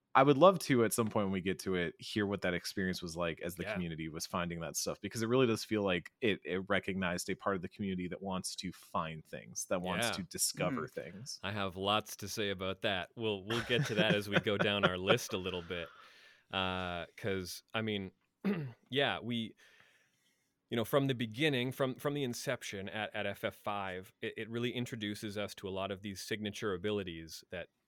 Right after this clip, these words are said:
Speaker 2: that we still use plenty. Like you were saying, Nadia, uh, a Mighty Guard, uh, I think
Speaker 3: Yes.
Speaker 2: the
Speaker 1: Mm,
Speaker 2: first few
Speaker 1: mm-hmm.
Speaker 2: times it showed up, it was localized as Big Guard, but it's sort
Speaker 3: That's
Speaker 2: of been
Speaker 3: how I know it.
Speaker 2: standardized.
Speaker 3: Yeah.
Speaker 2: Yeah, as,
Speaker 1: Hmm,
Speaker 2: as
Speaker 1: Big
Speaker 2: Mighty
Speaker 1: Guard.
Speaker 2: Guard.
Speaker 3: Big Guard.
Speaker 2: Um, but, uh,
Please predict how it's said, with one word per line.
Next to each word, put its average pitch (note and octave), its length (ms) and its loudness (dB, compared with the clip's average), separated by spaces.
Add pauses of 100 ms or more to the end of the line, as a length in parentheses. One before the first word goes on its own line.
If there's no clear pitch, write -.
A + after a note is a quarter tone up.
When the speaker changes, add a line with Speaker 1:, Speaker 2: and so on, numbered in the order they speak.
(160)
Speaker 2:
that E2+ 180 -12 (240)
we D#2+ 140 -18
still G2+ 260 -6
use G2 320 -8
plenty. G2+ 300 -8
Like G#2 180 -2
you G#2 60 -6
were G2+ 80 -4
saying, G#2 280 -2
Nadia, F#2+ 560 -4
uh, F2+ 300 -6
a G2+ 140 -8
Mighty A2+ 320 0
Guard, G2 520 0
uh, F#2 240 -6
I F2 100 -10
think - 40 -6
Speaker 3:
Yes. B2+ 340 -4 (280)
Speaker 2:
the G#2 80 -8 (120)
Speaker 1:
Mm, A2+ 100 -4
Speaker 2:
first A2+ 280 -2
few B2 80 0
Speaker 1:
mm-hmm. F#2+ 80 -4
Speaker 2:
times G#2+ 380 -2
it - 80 -8
showed G2 240 -2
up, F#2+ 160 -4
it F2 40 -6
was F#2+ 140 -8
localized F2+ 560 -4
as F#2 120 -12
Big F2+ 360 -6
Guard, F2 520 -6
but F2+ 100 -6
it's - 80 -12
sort - 80 0
Speaker 3:
That's F3 100 2
Speaker 2:
of - 60 -2
been D#3+ 80 4
Speaker 3:
how D3 80 2
I - 80 4
know F2+ 160 -2
it. - 60 -4
Speaker 2:
standardized. E2+ 440 -4
Speaker 3:
Yeah. C#3+ 300 6 (180)
Speaker 2:
Yeah, E2+ 260 0
as, E2+ 180 -2
Speaker 1:
Hmm, F2 60 -6
Speaker 2:
as F#2+ 120 -6
Speaker 1:
Big E2 80 -2
Speaker 2:
Mighty G2 180 -2
Speaker 1:
Guard. D#2+ 100 -4
Speaker 2:
Guard. F2 260 -6 (480)
Speaker 3:
Big A#2+ 240 -8 (180)
Guard. G#2 360 -2
Speaker 2:
Um, F#2 220 -6 (640)
but, A#2 400 -2
uh, A2 420 -2